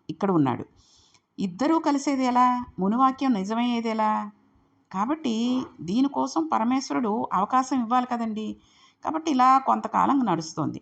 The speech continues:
ఇక్కడ విదర్భ దేశానికి చెందిన రాజు భీమునికి ఈ విషయం తెలిసింది. ఆయన దమయంతిదేవి తండ్రి కదండి. జూదంలో నా అల్లుడు, కూతురు అన్నీ కోల్పోయి అరణ్యవాసానికి వెళ్ళిపోయారట.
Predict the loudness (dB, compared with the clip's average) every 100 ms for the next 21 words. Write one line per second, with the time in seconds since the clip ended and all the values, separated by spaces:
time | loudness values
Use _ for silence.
0 | _ _ _ _ -6 -2 0 2 0 2
1 | 0 0 2 0 0 -2 -2 -2 -2 2
2 | 2 2 -2 -2 -4 -4 0 2 2 2
3 | 0 0 -4 -6 -4 -2 -2 -2 -2 -2
4 | -6 -6 -8 -10 _ -20 -16 0 2 4
5 | 2 0 0 0 -2 0 0 0 -2 -2
6 | -2 -2 -4 -4 -4 -4 -6 -4 -2 0
7 | 0 2 2 4 4 2 -2 -2 -4 -8
8 | -4 0 2 2 0 0 -2 -2 -2 0
9 | -2 -4 _ _ _ 0 2 4 2 2
10 | 0 -4 -2 -4 -4 -4 -4 -4 -4